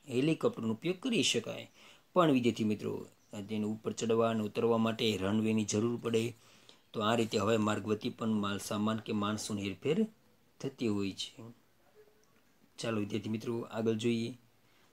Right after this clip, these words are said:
તો કે જમીન માર્ગ. જમીન માર્ગમાં કઈ રીતે રહેશે? તો કે રેલવે માર્ગ. જમીન માર્ગમાં જોઈએ તો કે રેલવે, જમીન ઉપર કયા કયા વાહન ચાલે? રેલવે ચાલે, રસ્તા ઉપર વાહનો, બસ ચાલે, ટ્રક ચાલે. જોઈએ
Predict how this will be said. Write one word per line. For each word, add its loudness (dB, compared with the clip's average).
તો -12
કે -2
જમીન 4
માર્ગ. -2
જમીન 2
માર્ગમાં 2
કઈ 2
રીતે -2
રહેશે? 0
તો -12
કે -4
રેલવે 2
માર્ગ. -6
જમીન 0
માર્ગમાં -2
જોઈએ 0
તો -8
કે -2
રેલવે, 2
જમીન 0
ઉપર -8
કયા 0
કયા 0
વાહન 0
ચાલે? -2
રેલવે 0
ચાલે, 0
રસ્તા -4
ઉપર -6
વાહનો, -4
બસ -4
ચાલે, -4
ટ્રક -6
ચાલે. -4
જોઈએ 4